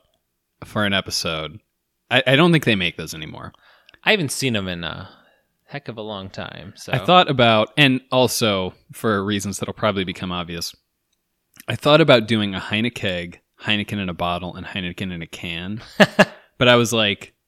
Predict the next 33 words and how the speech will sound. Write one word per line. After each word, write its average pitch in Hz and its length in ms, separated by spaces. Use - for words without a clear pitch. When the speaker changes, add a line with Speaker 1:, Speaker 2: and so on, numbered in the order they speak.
Speaker 1:
"These 120 680
probably 107 720
will 87 120
taste - 460
exactly 90 800
the 78 100
same." 147 200
Speaker 2:
Yeah, 120 420
that 160 220
time 135 280
you, 117 180
you, 120 220
you're 131 180
kinda 113 260
asking 92 500
for 90 260
it. 90 140
<laughs> - 180
Speaker 1:
And 160 140
it 160 160
seemed 185 280
too 175 140
big 123 280
to 123 100
do 117 280
as, 107 100
like, 107 160
a 104 60
quick 110 320
intro. 123 500
I 107 100
was 110 140
like, 101 280